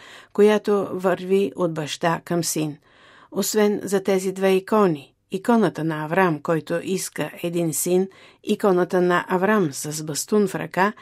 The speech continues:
защитавайки семейството, завърши папата, мисля и за още една. Иконата на възрастния Симеон в храма, когато получава новия живот, когато прави една спонтанна литургия,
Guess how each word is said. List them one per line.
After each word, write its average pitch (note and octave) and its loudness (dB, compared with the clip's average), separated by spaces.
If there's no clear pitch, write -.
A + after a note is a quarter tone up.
защитавайки F#3 0
семейството, E3+ -4
завърши D#3+ -8
папата, E3 0
мисля G#3+ 2
и F#3 -2
за E3+ 0
още G3+ -2
една. F3+ 0
Иконата A3 0
на F#3+ 0
възрастния E3+ -2
Симеон E3+ 0
в D#3+ -8
храма, F3 0
когато G#3+ 0
получава G3 0
новия G3 0
живот, D#3+ -6
когато F3+ 0
прави E3+ 0
една F3 2
спонтанна E3+ 0
литургия, D#3+ -6